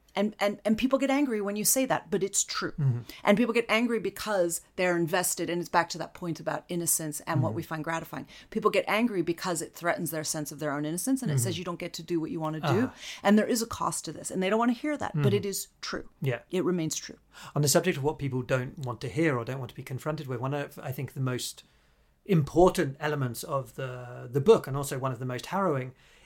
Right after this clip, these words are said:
Speaker 2: is, as I say, it provides a corrective to the, the inherited story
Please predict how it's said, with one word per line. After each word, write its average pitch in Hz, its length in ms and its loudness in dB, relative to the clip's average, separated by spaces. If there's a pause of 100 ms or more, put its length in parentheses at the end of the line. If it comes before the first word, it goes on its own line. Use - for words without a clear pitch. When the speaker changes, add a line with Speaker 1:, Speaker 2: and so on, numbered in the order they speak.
Speaker 2:
is, 156 540 4 (440)
as 190 140 0
I 196 60 6
say, 190 180 4
it 143 80 2
provides 139 400 2
a 143 60 -4
corrective 151 800 2 (200)
to 131 800 -4
the, 117 300 -2
the 123 120 -4
inherited 131 480 2
story 120 600 -4